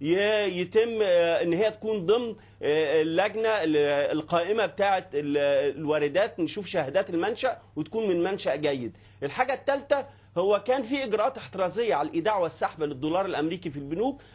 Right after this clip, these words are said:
قام أول امبارح بإصدار قرار برفع حد الإيداع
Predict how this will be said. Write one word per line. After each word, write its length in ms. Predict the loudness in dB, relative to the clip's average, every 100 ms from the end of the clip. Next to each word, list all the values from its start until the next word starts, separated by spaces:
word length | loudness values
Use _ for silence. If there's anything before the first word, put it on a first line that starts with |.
| -6
قام 200 | -2 -2
أول 280 | 0 -2 0
امبارح 380 | -2 0 0 0
بإصدار 320 | -4 -2 -4
قرار 360 | -2 -2 0 0
برفع 400 | 0 -2 -2 -6
حد 280 | -6 -4 -4
الإيداع 480 | -4 -2 0 -2